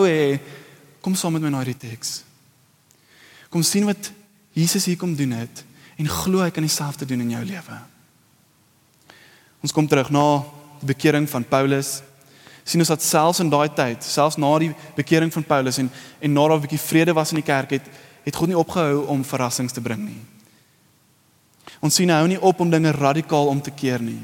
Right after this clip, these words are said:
En so Lukas gee vir ons twee stories oor die bediening van Petrus wat wys dat God steeds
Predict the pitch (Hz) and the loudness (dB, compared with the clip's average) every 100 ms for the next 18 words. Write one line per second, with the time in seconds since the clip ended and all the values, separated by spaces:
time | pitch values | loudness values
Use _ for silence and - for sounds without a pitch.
0 | 117 - _ _ - - 147 165 175 196 | -16 -20 _ _ -12 -2 2 6 4 4
1 | 208 - 190 185 175 160 - - 208 220 | 2 2 2 2 2 0 -2 -2 2 2
2 | 220 - 190 160 127 160 - - - - | 2 2 4 4 2 0 -2 -6 -16 -20
3 | - 165 160 156 156 190 220 208 185 - | -6 2 4 4 4 4 4 2 0 2
4 | 208 202 185 135 127 180 - - - - | 4 4 2 0 2 0 -2 -6 -14 -10
5 | - 170 139 156 175 208 208 185 185 - | 2 2 2 4 4 4 0 -2 0 0
6 | 190 156 | 2 0